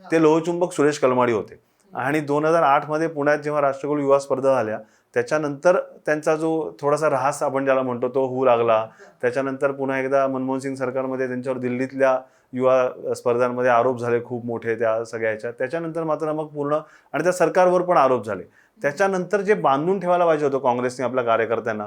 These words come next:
की ठीक आहे, आणि दुसऱ्या फळीतलं जे नेतृत्व आहे त्याला संधी देऊन त्याला मोठं करायला पाहिजे होतं, ते तेव्हा झालं नाही. आणि अर्थातच त्याला पुन्हा काय प्लस मायनसेस पॉइंट असतात, तेव्हा भाजपचा अचानक खूप उदय झाला होता आणि ती सगळी एकहाती सत्ता भाजपला मिळाली.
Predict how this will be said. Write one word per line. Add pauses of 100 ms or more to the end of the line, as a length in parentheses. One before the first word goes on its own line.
(100)
की
ठीक
आहे,
आणि
दुसऱ्या
फळीतलं
जे
नेतृत्व
आहे (320)
त्याला
संधी
देऊन
त्याला
मोठं
करायला
पाहिजे
होतं, (360)
ते
तेव्हा
झालं
नाही. (380)
आणि
अर्थातच
त्याला
पुन्हा
काय
प्लस
मायनसेस
पॉइंट
असतात,
तेव्हा
भाजपचा
अचानक
खूप
उदय
झाला
होता (320)
आणि
ती
सगळी
एकहाती
सत्ता
भाजपला
मिळाली.